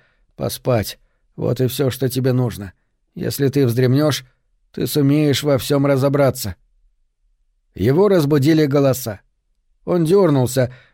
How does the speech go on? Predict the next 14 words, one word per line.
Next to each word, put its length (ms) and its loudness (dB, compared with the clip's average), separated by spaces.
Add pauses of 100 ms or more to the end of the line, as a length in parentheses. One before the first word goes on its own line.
вырываясь 640 2
из 100 0
самого 420 0
мрачного, 640 2
самого 420 0
глубокого 580 2
забытья 520 0
в 60 -10
своей 220 -2
жизни. 440 -6 (580)
Когда 360 2
голоса 440 2
стали 280 0
громче, 460 -2